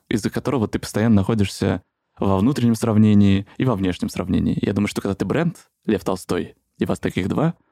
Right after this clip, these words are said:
ты как будто не можешь быть обычным ребёнком уже. Ты у-, либо берёшь на себя вот эту аристократическую роль, которой надо соответствовать,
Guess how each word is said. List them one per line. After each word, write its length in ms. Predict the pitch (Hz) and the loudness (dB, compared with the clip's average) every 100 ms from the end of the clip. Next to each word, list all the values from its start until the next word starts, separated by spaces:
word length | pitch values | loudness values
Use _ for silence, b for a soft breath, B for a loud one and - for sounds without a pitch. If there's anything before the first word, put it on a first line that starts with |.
| _ - | _ -6
ты 100 | 113 | -2
как 80 | 110 | 0
будто 140 | 107 | 2
не 40 | |
можешь 180 | 113 156 | 0 0
быть 140 | 127 - | -2 -4
обычным 440 | 110 113 - 95 | -2 -2 0 -2
ребёнком 500 | 92 92 87 - 82 | 0 -2 -2 -2 -2
уже. 380 | 107 101 87 - _ _ _ _ | 0 0 -2 -4 _ _ _ _
Ты 100 | - | -2
у-, 100 | 101 | 0
либо 360 | - 101 107 101 | 2 2 2 2
берёшь 280 | 101 101 | 0 -2
на 60 | - | -4
себя 380 | - 92 90 87 | -6 -2 -2 -2
вот 160 | - | -4
эту 160 | - - | -4 -4
аристократическую 640 | - - - 202 - - - | -6 -8 -8 -8 -10 -6 -2
роль, 140 | 127 | -2
которой 220 | - 117 | -2 2
надо 200 | 110 107 | 4 4
соответствовать, 640 | - - 107 - 101 - | 0 -2 -4 -2 -4 -4